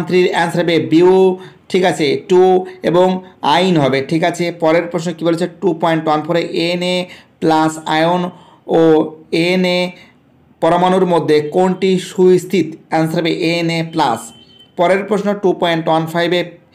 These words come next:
পিবিসি মনোমারের নাম কি, answer হবে polyvinyl chloride।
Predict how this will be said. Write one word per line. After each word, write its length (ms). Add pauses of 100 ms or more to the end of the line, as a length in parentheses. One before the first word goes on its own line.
(240)
পিবিসি 800 (520)
মনোমারের 520 (120)
নাম 160 (140)
কি, 120 (120)
answer 300
হবে 120 (100)
polyvinyl 840 (120)
chloride। 520